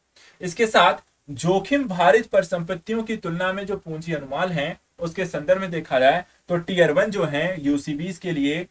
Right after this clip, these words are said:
सीआरएआर को उनकी जोखिम भारित परिसंपत्तियों के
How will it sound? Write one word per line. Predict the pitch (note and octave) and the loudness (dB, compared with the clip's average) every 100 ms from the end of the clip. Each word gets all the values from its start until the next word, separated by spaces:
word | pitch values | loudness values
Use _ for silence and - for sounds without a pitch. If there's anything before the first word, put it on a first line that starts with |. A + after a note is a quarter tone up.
| _ - | _ -6
सीआरएआर | - G3 A3 E3+ E3 E3+ F3 E3+ D3 D#3 E3+ | -6 -4 -4 0 0 0 -4 -2 0 0 -2
को | F3+ | -8
उनकी | F3+ D3 - C#3+ | -10 -10 -12 -12
जोखिम | C3+ D3+ E3+ F#3+ | -8 -10 -8 -12
भारित | E3 C3+ D3 D#3+ D3 | -6 0 0 0 -6
परिसंपत्तियों | C3+ - C3+ D3 C#3+ F#3 G3+ | -6 -6 -8 -10 -10 -8 -8
के | G3 D#3 | -6 -4